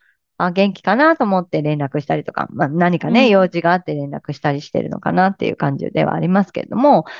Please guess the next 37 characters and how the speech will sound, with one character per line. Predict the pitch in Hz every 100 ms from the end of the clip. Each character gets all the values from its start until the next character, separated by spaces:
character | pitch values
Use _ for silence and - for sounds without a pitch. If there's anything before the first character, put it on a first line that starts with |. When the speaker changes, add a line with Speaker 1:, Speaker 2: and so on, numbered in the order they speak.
| -
Speaker 1:
な | 226 202
ん |
か | -
ね、 | 170 165 - _
ち | 202
ゃ | 190
ん |
と | 190 180
こ | - 170
う、 | 165
頼 | 196 165
り | 156
が | 175
な | 247
い |
の | 233
は |
元 | 190 214
気 | 202
な | 170
証 | 175 214 269
拠 |
だ | 277 311
っ | _
て、 | 151 - -
こ | 147 151 156 -
う、 | _ _ _ _ _ -
そ |
れ | 302
っ | 320
て、 | 339 330 _ _ _ _ _ -
な | 220
ん | 202
だ | 156
ろ | 160 151
う |
な、 | 156 - -